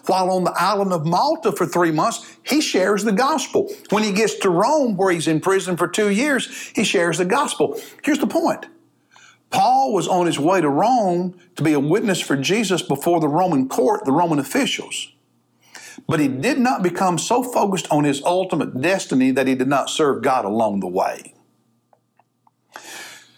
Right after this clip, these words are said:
We have had a lot of focus in recent years on our ones, praying for your one or your multiple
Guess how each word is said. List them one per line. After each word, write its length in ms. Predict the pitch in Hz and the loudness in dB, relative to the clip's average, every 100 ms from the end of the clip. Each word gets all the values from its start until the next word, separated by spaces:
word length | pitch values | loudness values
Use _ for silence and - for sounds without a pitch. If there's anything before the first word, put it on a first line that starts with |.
| _ _ _ - | _ _ _ -4
We 400 | 139 143 190 180 | 0 2 2 0
have 160 | 160 | -2
had 180 | 139 143 | 0 0
a 40 | 117 | 2
lot 260 | 127 143 | 2 2
of 80 | 139 | -2
focus 460 | - 131 131 127 117 | 0 -2 0 -4 -2
in 80 | |
recent 280 | 113 131 - | 0 0 -2
years 220 | 117 120 | -2 0
on 140 | 117 110 | 0 0
our 180 | 98 98 | 0 0
ones, 380 | 104 110 98 - | 0 0 -2 -6
praying 460 | - 127 123 120 | -2 -2 0 -2
for 120 | 123 | -2
your 200 | 107 104 | 0 0
one 500 | 98 95 117 101 95 90 | 0 0 0 0 -4 -4
or 100 | 110 | -2
your 160 | 101 98 | 0 0
multiple 560 | 107 117 107 101 101 | 2 2 0 0 -2